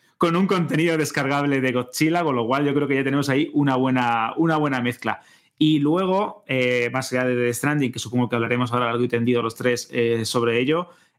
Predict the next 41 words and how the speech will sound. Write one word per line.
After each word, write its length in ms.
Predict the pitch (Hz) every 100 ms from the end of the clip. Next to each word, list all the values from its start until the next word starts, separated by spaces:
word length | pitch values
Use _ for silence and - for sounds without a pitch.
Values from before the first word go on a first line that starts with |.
| _
mm, 400 | 139 135 131 123 117
tengo 380 | 139 143 160 180
sentimientos 600 | - 147 135 127 127 135
encontrados 600 | 151 135 123 127 139 156
con 600 | - 123 120 117 110 107
Silent 440 | - - 123 139 143 -
Hill 220 | 131 120
dos, 400 | 127 131 147 147
eh, 280 | 117 107 104 -
Remake. 540 | 120 123 120 104 - _ _ _ _ _
Tengo 200 | 139 139
que 80 | 143
decir 300 | 143 143 156
que 100 | 131
es 120 | 123
uno 140 | 131 117
de 80 |
mis 120 | 113 113
juegos 220 | 131 120
preferidos. 640 | 123 123 139 175 196 190
No 220 | 143 143
soy 180 | 143 147
tan 220 | 131 127
fanático 400 | 123 127 127 123
como, 440 | 117 120 113 113 -
eh, 220 | 120 113
nuestro 220 | 117 -
compañero 360 | 120 117 123 123
Juan 180 | 127 123
Rubio 260 | 131 120
de 60 | 117
la 100 | 117
saga 280 | - 123 117
de 80 | 113
terror 320 | 123 123 120
de 80 | 117
Konami, 360 | 123 135 131
pero 220 | 117 117 110
sí 160 | -
es 100 | 127
cierto 420 | - 139 - 110